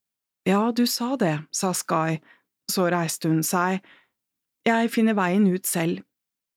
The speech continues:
Hun snudde ryggen til. Du blir her i natt, sa Flora bestemt,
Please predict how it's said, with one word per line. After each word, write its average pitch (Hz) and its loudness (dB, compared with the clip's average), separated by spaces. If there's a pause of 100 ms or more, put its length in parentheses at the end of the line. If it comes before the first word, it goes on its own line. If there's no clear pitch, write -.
(340)
Hun 226 4
snudde 185 0
ryggen 180 0
til. 180 -2 (680)
Du 233 2
blir 208 2
her 170 0
i 196 4
natt, - -2
sa 185 -4
Flora 165 -2
bestemt, 165 -4